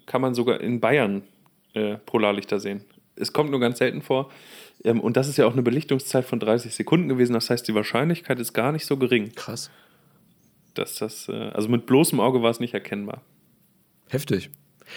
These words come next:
Speaker 2: Hast du Ad Astra mal gesehen, den Film mit Brad Pitt im Weltall?
Speaker 1: Nee.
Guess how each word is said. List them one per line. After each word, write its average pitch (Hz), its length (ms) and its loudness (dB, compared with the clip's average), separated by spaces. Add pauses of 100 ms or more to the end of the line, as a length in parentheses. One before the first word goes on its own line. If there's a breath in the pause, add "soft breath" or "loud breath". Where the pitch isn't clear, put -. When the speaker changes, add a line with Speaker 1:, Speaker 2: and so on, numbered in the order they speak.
(140 loud breath)
Speaker 2:
Hast - 160 0
du 151 80 0
Ad 151 160 4
Astra 160 340 0
mal 175 200 4
gesehen, 180 400 2
den 147 160 4
Film 160 360 4
mit 143 160 2
Brad 113 220 2
Pitt 165 240 2
im 117 220 -2
Weltall? 143 340 4
Speaker 1:
Nee. 110 480 -6